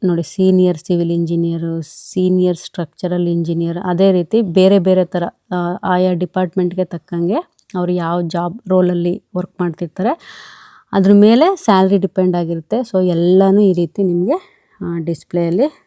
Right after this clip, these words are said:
ಸಿಗುತ್ತೆ. ಚೆಕ್ ಮಾಡ್ಕೊಬೋದು. ನಿಮಗೆ ಯಾವುದು ಬೇಕೋ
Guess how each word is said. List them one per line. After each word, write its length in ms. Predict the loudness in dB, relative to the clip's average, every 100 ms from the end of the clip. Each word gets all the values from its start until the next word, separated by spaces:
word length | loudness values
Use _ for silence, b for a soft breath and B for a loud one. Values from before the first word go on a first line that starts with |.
| _
ಸಿಗುತ್ತೆ. 540 | -12 -6 -6 -4 -6 -6 _ _ _ _ _ _ _
ಚೆಕ್ 260 | -8 -2
ಮಾಡ್ಕೊಬೋದು. 760 | 2 2 2 0 2 0 0 -2 0
ನಿಮಗೆ 360 | 2 4 2
ಯಾವುದು 380 | 2 0 0 0
ಬೇಕೋ 360 | 0 -2 -4